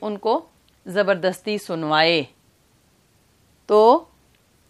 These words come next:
ان کے دلوں کے اندر نفاق ہے، اس لیے محفل میں بیٹھ کر بھی یہ سنی انسنی کرتے ہیں۔ تو پھر اللہ بھی یہ نہیں چاہتا کہ انہیں سنوائے، تو اس لیے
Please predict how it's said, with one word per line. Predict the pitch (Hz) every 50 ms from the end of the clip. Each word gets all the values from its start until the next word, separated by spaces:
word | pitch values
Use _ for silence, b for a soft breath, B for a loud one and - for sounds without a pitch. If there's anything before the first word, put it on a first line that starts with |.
| _ _ _ _ _ _ _ _ _ _ -
ان | - 247 247 233
کے | - 277 254
دلوں | 190 208 226 240 254 269
کے | 262 262 240
اندر | 220 214 240 247
نفاق | 226 220 196 185 - - 185 185 196 220 226 - 214
ہے، | 208 180 175 202 254 - _ _ _ _ _ _ _ _ _ _ -
اس | 254 285 320 320 302
لیے | 294 302 311 302
محفل | 262 240 240 247 247 - 311 294 294
میں | 269 262 269 254
بیٹھ | 226 185 165 180 185 190 202 226 247 - - -
کر | 240 214
بھی | 196 180 196 220 294 320 - _ _ _ _ _ _ _ _ _ _ _ _ _ _ _ _ _ _ _ _ _ _ _ _ _ _ _ _ _ _ _ _ _ _ _ _ _ -
یہ | 202 208 233 240 254 269 285 - _ _ -
سنی | - - 262 247 240 240 240 233
انسنی | 226 208 - 226 202 190 190 180
کرتے | 151 170 151 - - 147 151
ہیں۔ | 151 160 143 147 - _ _ _ _ _ _ _ _ _ _ _ _ _ _
تو | - 311
پھر | 262 359 349 -
اللہ | - 269 269 285 302 320 330 320
بھی | 269 240 269 262 277 330 330 - _ _ _ _ -
یہ | 233 262
نہیں | 285 349 349
چاہتا | - 320 254 233 - 233 226
کہ | 226 - 226
انہیں | 208 214 208
سنوائے، | - 220 196 190 185 185 214 233 -
تو | - 240 - -
اس | 262 294 330 320 - 269
لیے | 233 220 214 220 226 233